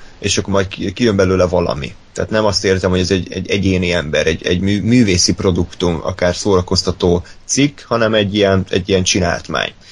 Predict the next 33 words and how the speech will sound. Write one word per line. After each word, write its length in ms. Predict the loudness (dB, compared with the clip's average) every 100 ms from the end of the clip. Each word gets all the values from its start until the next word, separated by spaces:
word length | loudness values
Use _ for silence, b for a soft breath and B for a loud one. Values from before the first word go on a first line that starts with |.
| B B B
De 420 | 2 4 6 4 2
aminek 480 | 0 2 0 0
a, 100 | -2 -2
ami 220 | 0 2
a 60 | 2
Joss 300 | 2 0 -2
Whedonnak 440 | 0 2 2 0
az 120 | -4 0
érdeme 380 | 0 2 2
volt 240 | 4 2 0
az 100 | 2
első 360 | 2 2 2
részben, 480 | 2 0 -2 -4 -4
hogy 280 | -2 -6 -4
a 180 | -6 -2
karaktereket, 720 | 0 0 0 0 2 0 -2 -2
ö, 160 | 0 0 B B B -8
nagyon 340 | -2 2 4
jól 240 | 4 2 2
tudja 280 | -2 2
megírni, 540 | 2 2 2 0 -2 -2
jól 220 | 2 2
bánik 420 | 2 0 0 -2
velük, 440 | 0 0 0 -2 2
ö, 140 | 2 2 B B B
és, 400 | -2 0 0 -2 0
és 380 | -2 -2 -4 -8 _ -4
átjön 420 | -2 -2 -2 -2
ez 120 | 0
a 60 | 0
geek, 380 | 0 -4 -2
ö, 220 | 2 4 2 2
érzés, 720 | 2 2 2 2 2 -2